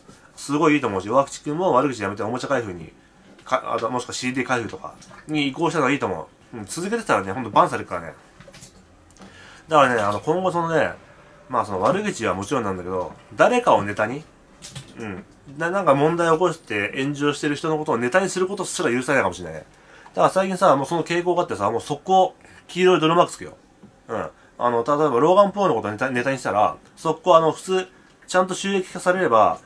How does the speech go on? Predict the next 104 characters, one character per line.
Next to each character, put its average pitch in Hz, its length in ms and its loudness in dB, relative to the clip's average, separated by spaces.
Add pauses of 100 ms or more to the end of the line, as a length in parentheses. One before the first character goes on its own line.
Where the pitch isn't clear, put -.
(120)
あ 107 100 -8
の、 104 340 -2
緑 180 320 0
色 190 140 0
の 185 200 0
泥 160 180 0
マ 180 80 6
ー 165 40 8
ク 143 60 4
な 110 60 2
ん 92 60 -2
だ 90 60 -8
け 85 60 -8
ど、 95 240 -4 (380)
も 117 300 -2
う、 123 40 -6
ロ 170 160 4
ー - 20 4
ガ 196 120 8
ン・ 185 60 0
ポ 185 160 4
ー 170 60 6
ル 160 80 -2
っ - 20 -12
て 123 80 2
入 131 180 2
れ 143 60 0
た 151 80 0
瞬 156 220 -2
間 151 140 2
に 135 60 0
ず 131 60 -6
っ - 40 -8
と 123 60 -8
黄 - 240 -2
色 151 140 6
い - 20 0
泥 139 140 4
マ 135 100 4
ー 87 180 -4
ク。 - 60 -12
要 131 100 -4
は 107 100 2
収 151 220 0
益 147 100 -2
化 143 100 -4
さ 135 120 2
れ 139 60 8
な 147 120 4
い - 60 0
か、 107 300 4 (160)
ほ 139 80 -6
と 170 100 2
ん 156 40 0
ど 113 80 0
収 107 180 -6
益 107 160 -8
化 107 120 -6
さ 107 100 -4
れ 107 60 0
な 110 100 -2
い - 20 -8
っ - 20 -8
て - 160 -18
い 78 40 -14
う 76 40 -20
さ。 - 160 -18 (500)
だ 123 160 0
か 120 60 6
ら 104 220 0
ね、 90 60 -10 (360)
も 110 320 -2
う、 110 40 -12
物 190 420 2
申 - 40 -8
す - 140 -12
系 170 440 -2
は 165 160 2
ね、 156 140 0
本 143 280 -2
当 147 140 -2
に 147 100 0
ね、 135 100 2
淘 185 320 -2
汰 120 80 0
さ 110 120 0
れ 107 60 -2
ち 110 100 -4
ゃ 110 40 -2
う 107 40 -8
ん 101 40 -10
じ 98 80 -8
ゃ 95 40 -2
な 92 40 -2
い 87 40 -6
か 92 80 -2
な 104 200 2
と 90 140 -12
思 101 260 -4
っ 120 40 -4
て - 160 -14
ま 87 100 -8
す - 80 -18
ね。 92 200 -6